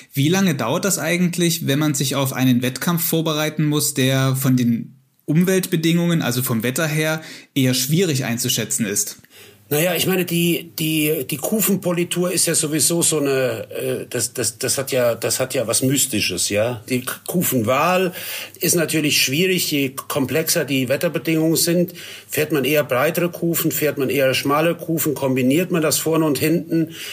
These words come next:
Speaker 2: Das ist natürlich, je, wie gesagt, je, je, je kälter es wird, desto schwerer wird die, wird die Wahl. Weil was Harald gesagt hat, ist natürlich klar,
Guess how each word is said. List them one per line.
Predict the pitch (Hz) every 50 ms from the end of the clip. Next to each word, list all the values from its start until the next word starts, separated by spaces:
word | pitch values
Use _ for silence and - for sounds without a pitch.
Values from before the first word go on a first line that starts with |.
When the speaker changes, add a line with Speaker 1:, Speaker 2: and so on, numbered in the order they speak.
| - - - - - - - - -
Speaker 2:
Das | - 135 123 -
ist | 180 156 175
natürlich, | 165 139 - 156 156 160 - -
je, | 139 139 143 139 139 131 - - - - -
wie | - 147
gesagt, | 139 139 - 143 117 -
je, | - 127 127 131 127
je, | - - 117 127 123 120
je | 110 98 - 113 120
kälter | 113 - - 160 175 175 180 170
es | 160 - -
wird, | 156 160 156 156
desto | 151 - - 131
schwerer | 117 - 131 139 147 165 175 175
wird | 156 165 160
die, | 170 170 170 - 131
wird | 147 151 147
die | 165 147
Wahl. | 143 156 160 160 165 170 160 - - - - - - - - -
Weil | 123 131 135 127
was | 127 127 - -
Harald | 143 151 156 147 151
gesagt | - 135 143 156 151 139 -
hat, | 156 139
ist | 143 135
natürlich | 151 143 131 - 139 123 - -
klar, | - 147 139 147 160 165 156 -